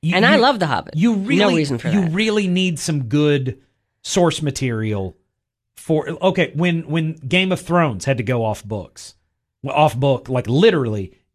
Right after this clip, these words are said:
Speaker 1: in the last couple of seasons, I, I don't wanna say it completely fell apart, but, like, it's certainly not as good as the previous. It, like, Lord of the Rings has been around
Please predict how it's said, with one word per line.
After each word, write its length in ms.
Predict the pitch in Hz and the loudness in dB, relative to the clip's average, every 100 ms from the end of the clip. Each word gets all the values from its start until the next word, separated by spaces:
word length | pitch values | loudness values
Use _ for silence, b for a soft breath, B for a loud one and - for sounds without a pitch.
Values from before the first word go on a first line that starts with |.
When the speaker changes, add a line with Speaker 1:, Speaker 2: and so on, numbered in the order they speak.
| - | -4
Speaker 1:
in 140 | 160 | 0
the 80 | 156 | 2
last 320 | 147 147 - | 2 2 0
couple 220 | 147 123 | -4 -4
of 100 | 120 | -8
seasons, 640 | - 220 214 135 120 127 - _ _ _ | -6 -4 -4 -4 -4 -6 -12 _ _ _
I, 80 | - - - 170 175 | -20 -4 -2 2 2
I 40 | |
don't 120 | 208 | 2
wanna 140 | 175 185 | -2 -2
say 160 | 190 | -2
it 80 | 170 | -2
completely 420 | 151 127 156 165 143 | -2 -2 -2 0 -4
fell 280 | - 156 | 0 0
apart, 520 | 151 - 151 233 - - | 0 0 -2 -2 -6 0
but, 140 | 185 175 | 0 4
like, 200 | 156 156 | 2 2
it's 160 | 156 - | -6 -6
certainly 460 | - 208 165 175 | -2 -2 0 0
not 300 | 160 151 147 135 | 2 2 0 -2
as 140 | 123 | -2
good 380 | 123 139 135 107 b b _ - | 0 2 0 -4 b b _ 0
as 200 | 147 110 | 0 0
the 120 | 120 | -6
previous. 540 | - 233 214 139 117 | -4 -4 -2 -2 -4
It, 120 | 165 | -4
like, 240 | 160 156 - b b b _ _ _ _ _ _ _ _ _ | 2 0 0 b b b _ _ _ _ _ _ _ _ _
Lord 260 | 165 247 339 | 0 2 2
of 100 | 233 | 0
the 80 | 180 | 0
Rings 300 | 190 185 151 | 0 0 0
has 120 | 156 | -2
been 240 | - 127 214 | -2 -2 0
around 560 | 185 214 190 123 113 | 0 0 0 0 -4